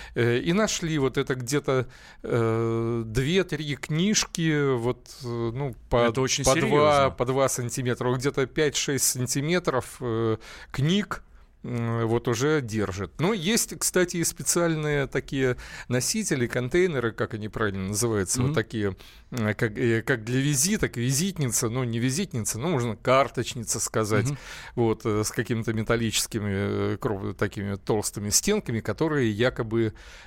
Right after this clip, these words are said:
Speaker 1: а, держат. Ну, да, действительно
Speaker 2: Что
Speaker 1: держат.
Speaker 2: делать, если произошла подобная ситуация? Действительно, в метро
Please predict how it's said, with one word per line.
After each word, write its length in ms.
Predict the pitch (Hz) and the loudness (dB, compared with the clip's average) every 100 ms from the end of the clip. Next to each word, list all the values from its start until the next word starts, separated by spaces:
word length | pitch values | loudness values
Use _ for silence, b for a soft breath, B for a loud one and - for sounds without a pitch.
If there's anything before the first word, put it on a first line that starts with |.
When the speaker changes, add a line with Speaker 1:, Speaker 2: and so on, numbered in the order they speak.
| B | B
Speaker 1:
а, 760 | - 110 113 110 110 107 110 | -2 2 4 2 2 0 0
держат. 600 | 107 104 104 85 - - - | -2 0 0 -2 -8 -10 -8
Ну, 220 | 151 208 | 0 0
да, 240 | 226 175 247 | 0 0 0
действительно 480 | 175 - 185 156 127 | -2 -8 -8 -6 0
Speaker 2:
Что 140 | 123 | 2
Speaker 1:
держат. 200 | 123 208 | 4 2
Speaker 2:
делать, 400 | 175 135 151 - - - | 2 0 0 -2 -6 -6
если 420 | 117 151 156 196 | 0 2 2 0
произошла 580 | 185 170 127 127 135 135 | 0 -2 0 0 0 0
подобная 420 | 143 123 117 123 | 0 -2 -2 -2
ситуация? 380 | - 131 180 143 | 0 0 2 0
Действительно, 520 | 127 - 180 180 147 | 0 0 0 -2 -4
в 120 | 98 | 0
метро 480 | 123 135 139 214 - | -2 0 0 0 -4